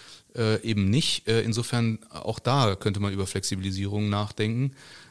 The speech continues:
Äh, das ist natürlich immer eine Frage, was kann der Einzelne auch leisten, ne? Äh, aber vielleicht ist es auch, ähm,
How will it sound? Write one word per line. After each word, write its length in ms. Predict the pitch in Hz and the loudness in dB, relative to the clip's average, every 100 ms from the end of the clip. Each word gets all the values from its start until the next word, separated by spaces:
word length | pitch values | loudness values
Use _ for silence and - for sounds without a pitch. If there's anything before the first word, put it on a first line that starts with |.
| - | -10
Äh, 100 | 104 | 0
das 160 | 113 | 2
ist 140 | 135 147 | 4 2
natürlich 320 | 131 139 120 | 2 0 0
immer 120 | 123 | 2
eine 120 | 123 | 2
Frage, 420 | 113 120 120 110 107 | 0 0 2 2 0
was 160 | 107 | 0
kann 160 | - 117 | 0 2
der 140 | 104 | 2
Einzelne 340 | 107 110 113 98 | 0 2 0 0
auch 100 | 95 | 0
leisten, 440 | 92 117 - 113 | 0 2 0 2
ne? 320 | 113 117 98 - | 0 0 -4 -8
Äh, 480 | 101 104 104 - 95 - _ | -8 -8 -10 -14 -18 -20 _
aber 180 | 110 107 | -4 -4
vielleicht 380 | - 113 113 127 | -2 -2 -2 0
ist 120 | 131 | 2
es 200 | 131 - | 2 2
auch, 380 | 123 123 - - | 0 -2 -8 -4
ähm, 380 | 113 113 113 | -2 0 0